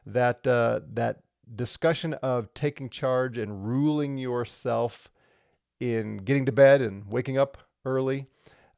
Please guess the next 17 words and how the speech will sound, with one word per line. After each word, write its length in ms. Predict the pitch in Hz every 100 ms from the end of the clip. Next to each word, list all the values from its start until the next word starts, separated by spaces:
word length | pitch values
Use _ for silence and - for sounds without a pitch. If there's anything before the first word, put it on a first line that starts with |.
| -
uh, 280 | 107 101 107
that's 180 | 135
part 180 | - 147
of 60 | 127
a 20 |
larger 360 | 117 127 147 143
discussion 600 | 139 - 127 - 123 117
of 560 | 123 117 117 107 101 _ _ _
taking 420 | - 131 131 139
responsibility 800 | 127 123 - 117 113 113 113 107
for 140 | 104 113
yourself. 420 | 104 - 113 -
And 140 | 120
today, 500 | 120 110 214 143 135 156 _ _ _ _ _ _ - - -
I 60 |
want 380 | 175 156 160 -
to 360 | - 143 135